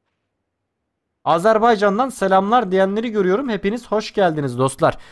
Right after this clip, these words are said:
Son maçtayız. Ee, final maçı. İki sıfır öndeyiz. Ee, çarşamba günü ikinci etap var. Bugün üç maç, çarşamba günü beş maç oynanacak. Ee, bugünkü üç maçın üçü de bizde kaldı. Üç sıfır olacak bugün.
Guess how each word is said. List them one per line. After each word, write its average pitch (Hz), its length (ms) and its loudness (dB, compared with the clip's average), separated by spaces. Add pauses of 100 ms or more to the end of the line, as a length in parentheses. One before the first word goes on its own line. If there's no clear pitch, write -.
(320)
Son 226 260 0
maçtayız. 254 760 0 (480)
Ee, 135 240 2
final 214 300 0
maçı. 226 460 0 (400)
İki 247 200 -2
sıfır 170 260 -2
öndeyiz. 156 580 0 (340)
Ee, 127 400 4 (120)
çarşamba 220 460 0
günü 240 180 -4
ikinci 226 320 -4
etap 233 320 0
var. 233 280 2
Bugün 190 200 2
üç 185 160 2
maç, 208 220 2
çarşamba 175 400 0
günü 190 220 0
beş 208 160 2
maç 151 200 2
oynanacak. 131 500 0 (640)
Ee, 113 500 4
bugünkü 220 680 2 (160)
üç - 200 2
maçın 196 340 0
üçü - 280 0
de 202 160 4
bizde 180 260 0
kaldı. 110 380 -2 (600)
Üç 247 140 -8
sıfır 147 240 -8
olacak 117 380 -6
bugün. 110 220 -2